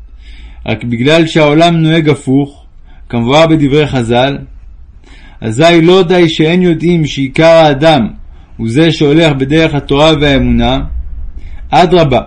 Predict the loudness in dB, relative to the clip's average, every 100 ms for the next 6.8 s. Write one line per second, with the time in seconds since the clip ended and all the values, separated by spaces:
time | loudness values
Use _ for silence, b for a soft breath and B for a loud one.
0 | -8 -14 b b -8 -4 -2 -2 -4 -2
1 | 0 2 2 4 4 4 4 2 0 -4
2 | -2 0 0 -2 0 0 0 0 2 2
3 | 0 -6 -20 -20 -20 -20 -20 -20 -20 -20
4 | -18 -18 -18 B B B B -10 -2 0
5 | 2 2 2 0 0 0 0 -2 -6 -6
6 | 0 0 0 -4 -2 -2 -2